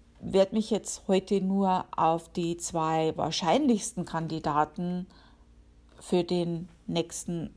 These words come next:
einundfünfzigsten U-S-Staat, ähm, beschränken, und zwar Washington D C und Puerto Rico. Ähm, die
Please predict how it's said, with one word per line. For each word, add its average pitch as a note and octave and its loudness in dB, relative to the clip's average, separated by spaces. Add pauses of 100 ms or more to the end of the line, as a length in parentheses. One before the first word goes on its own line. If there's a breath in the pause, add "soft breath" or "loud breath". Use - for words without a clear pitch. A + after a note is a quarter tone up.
(100)
einundfünfzigsten E3+ -4
U-S-Staat, D#3+ 0 (580 loud breath)
ähm, D#3+ 0 (480)
beschränken, D4 0 (760 loud breath)
und F#3+ 0
zwar E3+ 0
Washington G#3+ 4
D F3 -4
C G3+ -2
und E3 -6
Puerto E3+ -4
Rico. - -8 (1080 loud breath)
Ähm, D#3+ -2 (640)
die C4+ 2